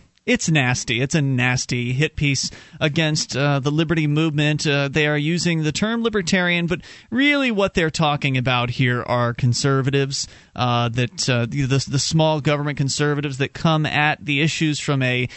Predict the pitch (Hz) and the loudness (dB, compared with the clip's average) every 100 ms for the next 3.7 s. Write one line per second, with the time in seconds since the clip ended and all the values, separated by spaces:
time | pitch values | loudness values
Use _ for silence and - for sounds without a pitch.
0 | - 139 160 175 160 160 151 156 - 147 | -6 0 2 2 2 2 2 0 -2 -4
1 | - 156 151 156 143 139 127 - 143 135 | 0 -2 0 -2 0 -2 -2 0 0 0
2 | 139 127 131 - 131 147 135 143 147 131 | 0 0 0 -2 -2 2 2 2 0 -2
3 | 127 95 139 147 143 139 - | -2 0 2 2 0 -2 -6